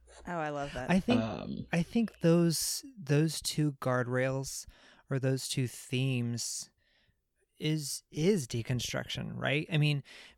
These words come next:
Speaker 2: people are, regardless of what, um, what their specific journey of deconstruction is, people are genuinely searching for truth, and they're genuinely realizing that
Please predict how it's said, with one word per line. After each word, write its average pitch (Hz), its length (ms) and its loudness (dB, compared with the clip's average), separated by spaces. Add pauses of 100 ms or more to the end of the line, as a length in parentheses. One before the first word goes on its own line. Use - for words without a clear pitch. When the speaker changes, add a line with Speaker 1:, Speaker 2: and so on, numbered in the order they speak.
Speaker 2:
people 160 400 2
are, 123 500 2 (220)
regardless 143 540 2
of 120 160 -2
what, 120 400 -2 (420)
um, 117 640 -4
what 143 200 -2
their 127 120 -2
specific - 760 -4
journey 117 480 -4
of 110 160 -8
deconstruction 117 840 -8
is, 120 520 -8 (500)
people 151 420 -2
are 127 440 -2
genuinely 123 720 -4
searching 123 600 -4
for 120 160 -8
truth, - 800 -8 (480)
and 123 120 -4
they're 123 100 -2
genuinely 123 680 -2
realizing 113 920 -4 (420)
that 113 240 -4